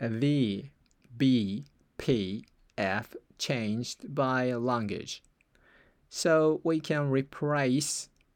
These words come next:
V, B, P, and F to find common origin words in different languages, and D, T, th, D for Delta, T for Tango, C for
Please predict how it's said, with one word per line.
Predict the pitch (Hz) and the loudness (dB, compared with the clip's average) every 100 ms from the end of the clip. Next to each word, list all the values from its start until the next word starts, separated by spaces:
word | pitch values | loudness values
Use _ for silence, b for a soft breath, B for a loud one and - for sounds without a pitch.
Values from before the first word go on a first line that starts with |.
| _ | _
V, | 131 117 139 135 113 95 143 - - _ - - _ _ _ 113 | -4 2 4 4 2 -2 -8 -16 -20 _ -20 -20 _ _ _ -4
B, | 139 123 101 120 202 _ _ | 4 4 4 0 -6 _ _
P, | - 110 110 131 | -8 -4 -2 -2
and | 139 127 - | -4 -6 -2
F | 135 120 - | 0 0 -4
to | - 143 | -4 -4
find | 143 175 160 160 151 | -2 -2 -2 -2 -4
common | - 214 165 95 123 | -4 -2 -2 -4 -6
origin | 131 135 151 143 143 139 123 | -2 0 0 0 0 0 0
words | 101 95 123 - | 0 0 -2 -4
in | - 147 147 | -6 -4 -2
different | 156 185 - 156 147 | -2 -2 -2 -4 -2
languages, | 139 160 180 110 - - - - - | 0 0 0 -2 -4 -10 -12 -10 -6
and | 143 147 143 b b b b b b 127 | -6 -6 -10 b b b b b b 0
D, | 143 170 143 101 92 135 _ - | 4 6 6 2 -4 -10 _ -10
T, | - 156 123 95 92 165 - | -2 0 0 -2 -8 -14 -20
th, | - - - - - - - - _ _ _ _ _ _ - | -20 -20 -20 -18 -18 -18 -20 -20 _ _ _ _ _ _ -8
D | 107 117 | -2 -2
for | - 110 98 | -2 -4 -2
Delta, | - 135 151 151 - 156 151 | -2 0 0 0 -2 -2 -2
T | - 104 | -4 -6
for | - | -8
Tango, | 101 - 147 151 156 147 147 143 | -8 -4 -4 -4 -4 0 2 0
C | 139 - 120 | -4 -4 -2
for | 113 104 | -2 -6